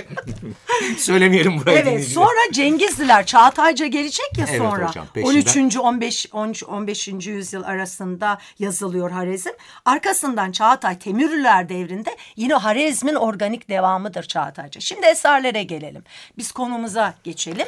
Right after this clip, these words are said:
Speaker 1: Hocam, o arada benim bir sorum daha olacak.
Speaker 2: Evet.
Speaker 1: Sizin şahsi görüşünüz itibariyle bu az önce söylediğiniz karışıklılık konusunu biraz açmanızı rica edeceğim. Harezmi örneğin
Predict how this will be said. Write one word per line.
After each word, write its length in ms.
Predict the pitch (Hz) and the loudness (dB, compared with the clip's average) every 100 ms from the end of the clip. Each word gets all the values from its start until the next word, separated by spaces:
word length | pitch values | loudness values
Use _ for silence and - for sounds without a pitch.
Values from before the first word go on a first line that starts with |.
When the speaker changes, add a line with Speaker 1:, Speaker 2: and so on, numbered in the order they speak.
| - | -4
Speaker 1:
Hocam, 340 | 151 180 170 | -2 0 0
o 60 | 170 | -2
arada 280 | 151 143 127 | -2 -2 -2
benim 180 | 120 120 | -2 -4
bir 100 | - | -4
sorum 300 | 104 95 90 | -6 -6 -8
daha 120 | 76 | -8
olacak. 180 | 71 220 | -2 0
Speaker 2:
Evet. 160 | 190 180 | -2 -4
Speaker 1:
Sizin 420 | - 165 196 226 | -4 -2 -2 -2
şahsi 580 | 190 160 151 156 226 190 | -2 -2 -2 -2 -6 -6
görüşünüz 580 | 139 139 143 156 135 110 | -6 -6 -6 -6 -6 -6
itibariyle 760 | 107 123 104 101 104 78 73 | -6 -4 -2 -2 -2 -6 -8
bu 420 | 98 123 110 170 160 | -8 -6 -4 -2 -2
az 180 | 160 131 | -2 -2
önce 240 | 123 120 | -2 -2
söylediğiniz 600 | 113 117 107 98 101 95 | -4 -4 -4 -2 -4 -4
karışıklılık 640 | - 104 - - - 113 - | -4 -4 -6 -8 -6 -4 -4
konusunu 440 | 95 87 101 90 | -6 -4 -4 -4
biraz 240 | 90 85 - | -4 -6 -6
açmanızı 520 | 92 - 107 101 107 | -6 -4 -4 -4 -4
rica 260 | 85 - 71 | -6 -8 -8
edeceğim. 360 | 69 69 104 123 - | -8 -6 -6 -8 -14
Harezmi 680 | - - - 208 190 120 110 | -14 -10 4 6 6 6 0
örneğin 640 | 147 202 135 107 110 151 | 2 2 2 2 0 -4